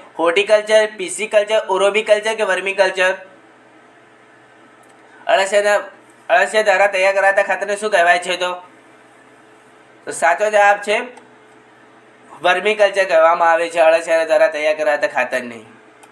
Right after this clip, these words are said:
ઇન્સ્યુલિન એક પ્રકારનું શું છે? હોર્મોન,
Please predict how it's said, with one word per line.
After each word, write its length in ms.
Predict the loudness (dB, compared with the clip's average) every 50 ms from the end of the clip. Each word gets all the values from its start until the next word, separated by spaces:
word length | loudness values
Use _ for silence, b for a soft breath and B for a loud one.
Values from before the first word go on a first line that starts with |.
| -20 _ _ _ -20 _ -20 -20 -20 -20 _ _ -20 _ _ _ _ -20 _ _ _ _ _ _ _ _ _ -6
ઇન્સ્યુલિન 380 | -6 -4 -2 0 0 2 2 4
એક 180 | 2 2 2
પ્રકારનું 420 | 0 0 0 2 2 0 0 -2 -8
શું 180 | -8 -8 -6 -2
છે? 180 | 0 0 0
હોર્મોન, 600 | 0 -2 0 2 4 4 4 4 2 2 2 0